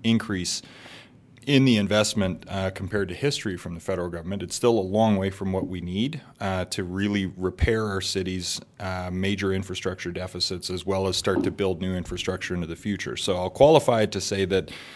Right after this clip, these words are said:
of course, municipalities are always gonna say it's not enough, and the other orders of government say, "Well, when would it ever be enough?" But, but, um, but there was encouraging new funding in there that we will be able to apply to the Southeast L R T. So it's looking like the federal funding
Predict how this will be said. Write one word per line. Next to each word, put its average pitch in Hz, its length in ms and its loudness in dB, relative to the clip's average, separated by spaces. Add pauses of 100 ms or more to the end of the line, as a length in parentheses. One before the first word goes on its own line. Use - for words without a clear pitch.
(300)
of 92 100 -6
course, 127 300 8
municipalities 98 680 4
are 95 80 2
always 92 180 0
gonna 90 160 -6
say 92 220 -4
it's 87 160 -8
not 87 180 -2
enough, 85 380 -8
and 85 180 -8
the 87 140 -6 (240)
other 98 200 0
orders 90 260 0
of 92 40 -6
government 90 240 -2
say, 87 120 -4
"Well, 87 120 -2
when 92 240 0
would 87 120 -4
it 82 100 -4
ever 82 180 -8
be 82 160 -8
enough?" 85 320 -10
But, - 480 -4
but, 90 340 0
um, 90 420 0 (480)
but 107 540 10
there 104 140 4
was 104 260 6
encouraging 123 640 4
new 110 120 6
funding 101 440 0
in 87 160 0
there 85 260 -4
that 87 300 -6
we 92 120 -4
will 101 300 4
be 190 200 -2
able 95 200 0
to - 160 -4
apply 92 360 -4
to 98 100 -8
the 85 100 -10
Southeast 87 500 -6
L 85 140 -4
R 82 100 -10
T. 82 280 -8
So 90 240 -2
it's 87 120 -10
looking 147 320 2
like 131 180 0
the 110 60 -2
federal 110 400 4
funding 92 380 -2